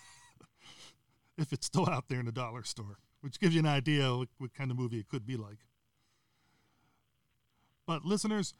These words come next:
um, join us again for our next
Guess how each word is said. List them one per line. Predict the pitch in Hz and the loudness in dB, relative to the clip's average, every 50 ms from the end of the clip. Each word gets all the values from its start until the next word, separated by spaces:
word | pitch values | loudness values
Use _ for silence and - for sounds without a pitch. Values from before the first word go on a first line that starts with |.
| _ - | _ -4
um, | 156 175 175 170 165 147 _ _ _ _ _ _ _ _ _ _ - | 0 2 4 4 2 0 _ _ _ _ _ _ _ _ _ _ 0
join | 160 165 185 | 2 2 4
us | 180 - - | 2 2 0
again | 143 147 175 180 | 0 2 2 2
for | 156 - 165 | 2 4 2
our | 151 143 | 4 4
next | 147 156 165 156 - - - _ - | 4 4 2 2 -2 -8 -14 _ -18